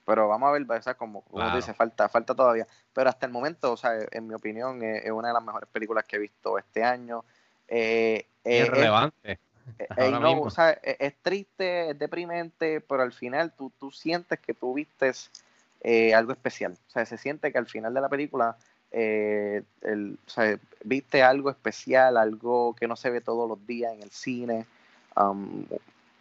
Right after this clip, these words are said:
Speaker 1: o en este caso, ¿verdad? Pues, eh, en, en streaming, ¿verdad? Que tuve la oportunidad. Eh, yo quisiera, yo quisiera que todo la, toda la gente que nos esté escuchando, pues,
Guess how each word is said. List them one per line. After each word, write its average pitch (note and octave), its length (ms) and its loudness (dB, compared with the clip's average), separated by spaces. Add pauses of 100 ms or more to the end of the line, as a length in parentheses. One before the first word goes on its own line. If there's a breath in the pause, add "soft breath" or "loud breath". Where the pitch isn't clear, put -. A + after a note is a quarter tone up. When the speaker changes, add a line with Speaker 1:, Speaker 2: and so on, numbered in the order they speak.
(140)
Speaker 1:
o A2 120 2
en A2 60 4
este A2 200 0
caso, A2 260 4
¿verdad? G2+ 240 2
Pues, F2 200 -8 (160)
eh, - 160 -12 (640)
en, - 100 -14
en F2+ 100 -12
streaming, B2 480 2
¿verdad? G#2+ 260 4
Que G2+ 120 -2
tuve F#2+ 200 -2
la G2+ 60 2
oportunidad. G#2+ 580 -2 (400 soft breath)
Eh, A#2 520 2 (880)
yo C3+ 140 -2
quisiera, D3+ 480 2
yo A#2 100 -8
quisiera C3 320 0
que C#3 80 -4
todo C3 320 -2
la, C3 200 -2
toda A2+ 220 -4
la B2 120 -6
gente A#2 560 -6
que G#2+ 80 -8
nos G#2 100 -10
esté - 140 -10
escuchando, A2 440 -8
pues, G2+ 160 -10